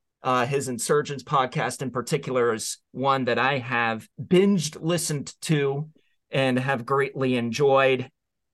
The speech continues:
And he has a, a new book out.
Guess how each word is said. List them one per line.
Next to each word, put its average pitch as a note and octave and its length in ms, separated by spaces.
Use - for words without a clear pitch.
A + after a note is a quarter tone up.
And D3 380
he G3 220
has F#3+ 680
a, C#3 300
a F3 120
new G3+ 200
book A#3+ 280
out. G2 260